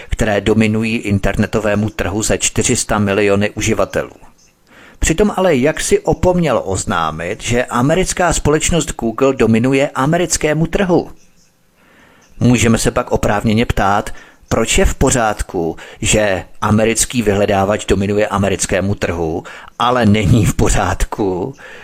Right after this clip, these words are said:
když čínský vyhledávač dominuje čínskému trhu. Jaký je mezi tím rozdíl? To je přece typický příklad té předpojaté jednostranné reportáže zaplacených novinářů z korporátních médií.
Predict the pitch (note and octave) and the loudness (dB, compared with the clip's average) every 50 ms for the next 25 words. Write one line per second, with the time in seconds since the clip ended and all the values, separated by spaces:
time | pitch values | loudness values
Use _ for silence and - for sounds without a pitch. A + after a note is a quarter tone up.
0 | - - - - - - - A#2 A2+ - - - - - - B2 A#2+ A#2 - - | -20 -20 -20 -14 -10 -2 0 0 0 0 -2 -2 -2 -2 0 2 2 2 2 0
1 | - - A#2 A2+ G#2+ A2+ G2 A2+ A2 G#2 A2 G#2+ G#2 G2+ G2 G#2+ G#2 G#2 - - | -2 -4 -4 -2 -2 0 0 0 0 2 2 2 2 2 0 0 -2 -2 0 0
2 | G#2+ G2 G2+ F#2+ G2 G2 G#2 G#2 - - - G2+ F#2 - - - - F#2 E2+ F2 | 2 2 2 2 2 0 0 0 -2 -2 0 0 0 0 0 0 0 0 0 -2
3 | F2 E2+ - F#2+ D#2+ - D#2 C#2+ C#2 - - - - - - - _ _ _ _ | -4 -6 -6 -6 -6 -6 -8 -12 -14 -14 -16 -18 -18 -20 -20 -20 _ _ _ _
4 | _ _ _ - - - - - - G#3+ A3 F#3+ C#3+ A#2+ G#2 A2 - - A2+ G2+ | _ _ _ -6 -6 -6 -6 -6 -4 -2 -2 0 0 -2 -2 -4 -2 -2 -2 -2
5 | G2 G2 F#2+ F2+ E2+ E2 F2 D#2 C#2+ C2+ - - - - - - - - - - | 0 0 0 -2 -4 -6 -10 -12 -12 -12 -12 -14 -14 -14 -16 -16 -14 -14 -14 -14
6 | - - - B2 G#2+ G2 - - - A2+ - B2 A2 - - G#2 - - - - | -12 -4 -2 0 2 2 2 2 0 0 0 0 0 0 0 0 0 -2 -2 -4
7 | - - B2+ - - - - A2 - - A#2+ A#2+ - - B2 A#2+ A#2 - - - | -6 -8 -6 -4 -4 -4 -4 -2 0 -2 -2 -2 -2 -2 -2 -2 0 2 2 2
8 | - A2 G#2+ - - - A#2 A#2 A2+ F#2+ F#2+ - - A#2 A#2 A#2+ A#2 G#2+ G2 G#2 | 2 4 2 0 0 2 2 4 4 2 0 -2 -2 -2 -2 -2 -2 0 0 2
9 | G#2+ G2+ - - - G#2 F#2+ G#2 G2+ G#2 G#2+ B2 B2 - E3+ F3 E3 - - C#3 | 2 2 0 0 -2 -2 -2 -2 -2 -2 -2 -4 -2 -2 -2 -2 -2 -2 -2 0
10 | A2 G2 F2+ - - D#2+ - - - - - - - A#2+ A2 - - G2 F2 - | 0 0 -2 -4 -6 -8 -8 -12 -16 -12 -8 -4 -2 -2 -2 0 -2 -2 0 0
11 | - F2+ F2+ F2 - A2 F#2 F2+ F2+ E2+ F2 E2 E2+ - - E2 - - - F#2+ | -2 -2 -2 -2 -2 -2 -2 -2 -2 -2 -2 -2 -4 -4 -4 -6 -4 -2 -2 -2
12 | - - G2+ G2 F2+ F2 - G2+ G#2 - G2+ F#2 E2+ E2 - D2 C#2+ C2 A#1 - | 0 0 -2 -2 -2 -4 -6 -6 -4 -2 0 0 -2 -4 -6 -10 -14 -14 -16 -18
13 | - | -20